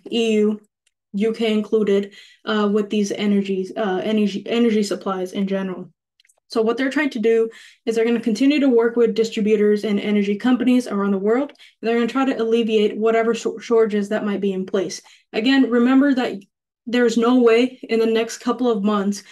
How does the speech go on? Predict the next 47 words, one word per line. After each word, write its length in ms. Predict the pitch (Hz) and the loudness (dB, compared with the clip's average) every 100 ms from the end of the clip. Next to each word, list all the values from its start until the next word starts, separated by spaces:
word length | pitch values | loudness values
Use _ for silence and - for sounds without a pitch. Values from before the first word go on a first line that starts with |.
| - _ | -20 _
I'm 100 | 220 | -6
talking 200 | 214 240 | -2 0
about 200 | 226 220 | 0 0
in, 160 | 208 220 | -2 -2
like, 160 | 208 202 | -4 -4
the 80 | |
next 340 | 214 208 202 - | -4 -2 -6 -12
four 320 | - 233 233 | -4 0 0
months 240 | 226 220 | 0 -2
or 80 | 202 | -4
so, 380 | 202 202 202 202 - _ - | -4 -2 -2 -4 -12 _ -8
uh, 220 | 214 208 | -4 -2
that 380 | 208 202 - - 208 | -2 -2 -4 -10 -4
just 280 | 202 262 - | -2 -2 0
the 80 | |
U 260 | 240 233 214 | 2 4 4
S 260 | 214 214 - | 2 -2 -2
or 160 | 220 | -2
just 320 | 208 240 240 | 0 -2 -2
the 100 | - | -2
U 200 | 233 233 | -2 -2
K 340 | 220 226 220 220 | -2 0 0 0
will 220 | 214 233 | 2 2
be 100 | 233 | 2
able 140 | 220 | 2
to 80 | 220 | 0
come 180 | 208 214 | -2 -4
together 480 | 202 214 208 202 202 | -2 -2 0 0 0
with 220 | 202 226 | 0 0
the 100 | 226 - | -2 -2
E 140 | 226 208 | 0 2
U 180 | 208 220 - _ | 2 -2 -12 _
and 100 | 208 | -4
account 520 | 220 208 226 220 - - | -4 -2 -4 -2 -6 -6
or, 220 | 208 202 | -2 -2
you 160 | 202 | 0
know, 100 | 214 | 0
alleviate 460 | 202 220 226 214 208 | 0 0 0 0 -2
the 40 | |
forty 340 | 202 - 240 233 | -6 -2 0 0
percent 580 | - 220 233 214 202 - - _ - | -4 -6 -2 -4 -6 -14 -20 _ -6
that 180 | 220 202 | -4 -2
Russia 380 | 214 214 208 | -4 -2 -2
was 240 | 196 202 196 | -2 -2 -2
able 240 | 208 196 | -4 -4
to 140 | 202 214 | -4 -6
provide 580 | - 202 202 196 190 | -4 -4 -2 -2 -4